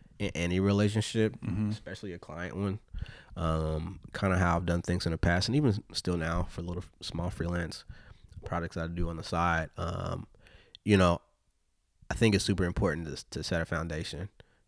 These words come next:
Speaker 1: you know, or a list of expectations. You know what I mean?
Speaker 2: Mm-hmm.
Speaker 1: Um, and I do my best to try to make them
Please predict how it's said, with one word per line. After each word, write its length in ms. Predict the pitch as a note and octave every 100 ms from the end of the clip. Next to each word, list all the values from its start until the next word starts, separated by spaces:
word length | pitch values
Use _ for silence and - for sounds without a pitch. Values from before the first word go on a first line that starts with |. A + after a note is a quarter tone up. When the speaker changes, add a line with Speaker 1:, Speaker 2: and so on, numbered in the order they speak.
| _
Speaker 1:
you 120 | -
know, 300 | D#2+ D#2 - -
or 80 | D#2
a 60 |
list 200 | D#2+ F2
of 100 | -
expectations. 840 | D#2 D#2+ - - C#2+ D2 - - - _ - _
You 80 | -
know 60 | E2
what 80 |
I 40 | E2
mean? 240 | E2+ E2 - - -
Speaker 2:
Mm-hmm. 240 | G#2+ F#2+ G2+
Speaker 1:
Um, 300 | E2 D#2 E2
and 100 | F2+ E2+
I 60 |
do 120 | E2+
my 120 | F2+ E2
best 220 | E2 E2
to 60 |
try 140 | - D#2+
to 80 | D#2+
make 300 | E2+ E2 -
them 640 | E2 E2+ E2 D#2 D#2